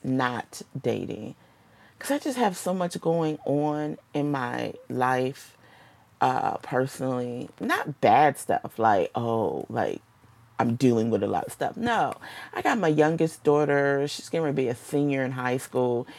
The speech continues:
you know, going around to these colleges, trying to get her to do the applications for, um, scholarships, work, my writing, you know, just the podcast now, just all these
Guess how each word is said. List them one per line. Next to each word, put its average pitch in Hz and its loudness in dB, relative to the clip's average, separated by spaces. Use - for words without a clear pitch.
you 208 0
know, 135 2
going 185 2
around 170 0
to 160 -2
these 127 -2
colleges, 151 4
trying 170 -4
to 160 -2
get 139 0
her 131 -2
to 113 -4
do 123 -4
the 107 -4
applications 135 -4
for, - -6
um, - -10
scholarships, 170 4
work, 160 8
my 120 0
writing, 156 2
you 185 -4
know, 131 -2
just 190 -8
the - -4
podcast 208 2
now, 170 -2
just 233 2
all 175 6
these 160 2